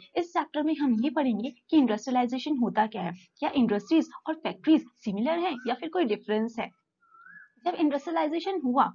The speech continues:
तो इसका लोगों के lifestyle पे क्या प्रभाव पड़ा, क्योंकि जब भी कोई technology develop होती है तो लोगों की lifestyle पे कोई ना कोई असर पड़ता है। साथ ही साथ हम इस chapter में ये भी पढ़ेंगे कि जब industrialization हुआ तो इसका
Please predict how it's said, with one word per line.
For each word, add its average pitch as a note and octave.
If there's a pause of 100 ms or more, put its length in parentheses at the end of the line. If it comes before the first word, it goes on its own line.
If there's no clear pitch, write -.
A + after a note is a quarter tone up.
(320)
तो F#4+
इसका - (520)
लोगों A3
के - (160)
lifestyle A#3+
पे E4+
क्या D4+
प्रभाव G#3
पड़ा, F3+ (300)
क्योंकि D#4
जब F#4+ (200)
भी F#4 (140)
कोई D4+
technology G3 (140)
develop G#3
होती B3+
है - (220)
तो A#3
लोगों G3
की B3+ (280)
lifestyle G#3+
पे D#4+
कोई C4
ना G#3+
कोई A3+
असर D4 (100)
पड़ता G3+
है। F#3
साथ -
ही F4+
साथ F4
हम F4
इस D#4+
chapter -
में E4+
ये G#3
भी D4
पढ़ेंगे B3
कि -
जब B3+
industrialization D#4
हुआ D4 (260)
तो -
इसका -